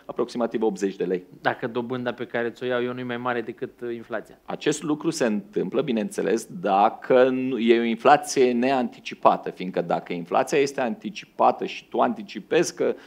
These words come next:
Speaker 1: uh, prețurile vor crește, când stabilim dobânda, îmi vei spune că va fi o dobândă egală cu poate rata inflației plus ceva sau un alt nivel de dobândă de referință. Dar dacă este neanticipată și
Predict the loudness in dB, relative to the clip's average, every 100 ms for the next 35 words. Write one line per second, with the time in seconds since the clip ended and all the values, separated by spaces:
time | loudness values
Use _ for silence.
0 | -18 -4 0 6 6 6 0 2 0 -2
1 | -8 -6 -4 -4 -6 -14 -4 0 6 6
2 | 6 2 6 6 6 2 2 0 2 0
3 | 0 0 0 -2 -2 0 0 2 2 4
4 | 2 2 2 6 6 6 6 6 4 0
5 | 0 0 4 4 4 2 0 4 4 4
6 | -6 -6 -8 -6 -6 4 4 6 4 4
7 | 4 -2 -10 -4 0 4 6 4 2 0
8 | 2 2 2 2 2 -2 -2 0 -2 -2
9 | -2 -4 -4 2 4 4 4 2 2 0
10 | 0 -2 0 0 -2 -10 -10 -4 -2 -2
11 | -6 -8 -12